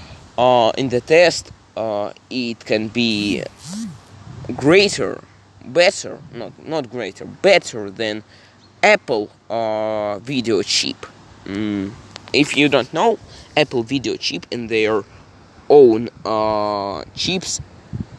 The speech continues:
in their own Apple A chips is better than Qualcomm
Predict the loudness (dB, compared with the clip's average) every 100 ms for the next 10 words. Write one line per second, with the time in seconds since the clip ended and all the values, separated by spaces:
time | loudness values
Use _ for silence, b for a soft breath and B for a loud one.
0 | -20 -20 -20 -20 -6 -2 0 6 6 6
1 | 2 -8 -20 -20 -20 -4 0 2 0 -6
2 | -14 -20 -20 -20 -20 -20 -20 -20 -14 -2
3 | 0 0 -2 -4 -2 0 0 -2 -10 -10
4 | -12 -16 b b b -10 -2 2 2 0
5 | -4 -2 0 0 -2 B B B -2 4
6 | 6 6 0 -2